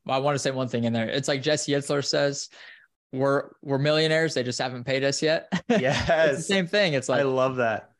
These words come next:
Speaker 1: you know that you are there. You just, it just hasn't happened to you yet. And so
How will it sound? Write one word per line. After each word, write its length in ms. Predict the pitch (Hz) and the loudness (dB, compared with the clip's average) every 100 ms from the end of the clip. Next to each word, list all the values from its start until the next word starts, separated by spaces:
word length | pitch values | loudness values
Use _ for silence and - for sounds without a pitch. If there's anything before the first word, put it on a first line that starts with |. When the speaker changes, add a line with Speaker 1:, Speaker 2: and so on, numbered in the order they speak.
| - | -2
Speaker 1:
you 160 | 151 | 0
know 440 | 160 170 190 202 170 | 2 4 4 4 2
that 200 | 151 147 | 0 0
you 220 | 147 143 | 0 2
are 300 | 139 147 139 | 2 2 2
there. 300 | 131 127 110 | 0 -2 -2
You 120 | 110 | -4
just, 320 | 113 113 - | -4 -4 -4
it 60 | - | -4
just 180 | 127 117 | -4 -2
hasn't 200 | 117 120 | -4 -2
happened 280 | 123 131 117 | -4 -6 -8
to 80 | 113 | -6
you 100 | 107 | -4
yet. 240 | 107 107 | -4 -2
And 120 | 123 | -2
so 340 | 117 135 127 | 0 2 0